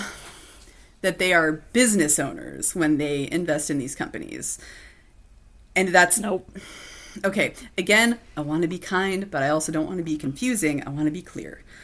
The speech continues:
Speaker 1: So I'm gonna be blunt, and I'm really sorry if this offends anyone, and I really don't wanna <laughs> offend you
Speaker 2: Here,
Speaker 1: guys,
Speaker 2: real quick,
Speaker 1: because
Speaker 2: real quick.
Speaker 1: What?
Speaker 2: Brene Brown,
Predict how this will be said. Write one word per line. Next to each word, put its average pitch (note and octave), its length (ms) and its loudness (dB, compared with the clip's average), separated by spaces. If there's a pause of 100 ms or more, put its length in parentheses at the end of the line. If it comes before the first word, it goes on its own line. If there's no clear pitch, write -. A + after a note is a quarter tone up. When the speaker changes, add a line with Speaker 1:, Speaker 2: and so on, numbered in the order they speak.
(160)
Speaker 1:
So - 140 -4
I'm C#3 100 -2
gonna D#3 180 0
be A3+ 100 -2
blunt, C#4+ 440 0 (160)
and F3 120 0
I'm D#3+ 260 0 (560)
really A#3+ 340 0
sorry A3+ 300 2
if G#3+ 60 2
this G3+ 160 0
offends F#3+ 280 0
anyone, F3+ 300 0
and D#3+ 100 2
I - 40 2
really F3+ 280 -2
don't E3+ 180 -4
wanna G3+ 160 2
<laughs> F#3+ 40 -6
offend G3+ 300 -2
you - 80 -8
Speaker 2:
Here, A#3+ 180 8
Speaker 1:
guys, F3+ 200 4 (140)
Speaker 2:
real B3+ 160 12
quick, A#3 260 8
Speaker 1:
because G3 220 4
Speaker 2:
real C#4+ 120 12
quick. G#3+ 400 6 (400)
Speaker 1:
What? - 300 -6
Speaker 2:
Brene A3+ 420 10
Brown, G3 500 10